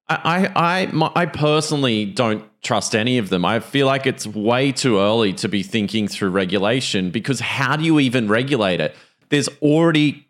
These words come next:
capable open source models out there that bad actors could be using right now. It, it's not too hard for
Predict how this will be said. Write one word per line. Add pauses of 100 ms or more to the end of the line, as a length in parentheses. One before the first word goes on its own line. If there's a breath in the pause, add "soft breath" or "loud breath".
(120)
capable
open
source
models
out
there
that
bad
actors
could
be
using (220 soft breath)
right
now. (280 soft breath)
It,
it's
not
too
hard
for